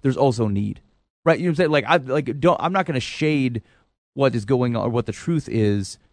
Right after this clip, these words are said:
um, be, to try to influence the ends. I'm going to assume that truth itself,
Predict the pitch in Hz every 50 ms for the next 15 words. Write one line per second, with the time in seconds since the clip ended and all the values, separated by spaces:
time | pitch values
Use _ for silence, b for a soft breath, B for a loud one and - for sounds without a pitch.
0 | _ _ _ - - 120 117 110 107 101 107 - - 117 135 135 120 92 - -
1 | 123 - - - 151 147 135 123 - 123 127 117 - - 120 113 110 98 - -
2 | 107 107 110 110 104 98 95 - - - 139 160 151 151 156 147 135 - - 123
3 | 110 - - - 135 127 113 107 104 98 b b b b 123 - - - - 156
4 | 170 170 - 160 - - - - 123 101 98 98 - -